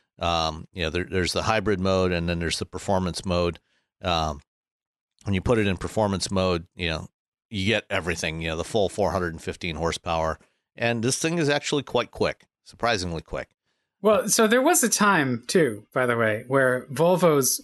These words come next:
Speaker 2: weighed what the X C sixty does,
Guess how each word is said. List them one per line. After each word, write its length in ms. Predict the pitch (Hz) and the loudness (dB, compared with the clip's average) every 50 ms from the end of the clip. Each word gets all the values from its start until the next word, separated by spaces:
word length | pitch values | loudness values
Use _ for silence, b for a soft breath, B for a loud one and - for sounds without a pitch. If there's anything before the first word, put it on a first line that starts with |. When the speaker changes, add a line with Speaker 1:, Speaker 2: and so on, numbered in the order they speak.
| - - | -10 -16
Speaker 2:
weighed 460 | 135 135 131 151 170 185 190 180 156 | -14 -4 0 4 4 6 6 4 4
what 200 | 147 165 170 170 | 4 2 2 2
the 120 | - 127 | 0 -2
X 180 | 143 151 - - | -2 0 0 0
C 140 | - 139 131 | -2 0 0
sixty 540 | 123 - - - - 156 127 - - 127 117 | 0 0 2 0 0 0 -2 -2 -2 -4 -2
does, 520 | - - 123 127 143 180 208 - - - | 0 2 2 4 4 4 2 2 0 -2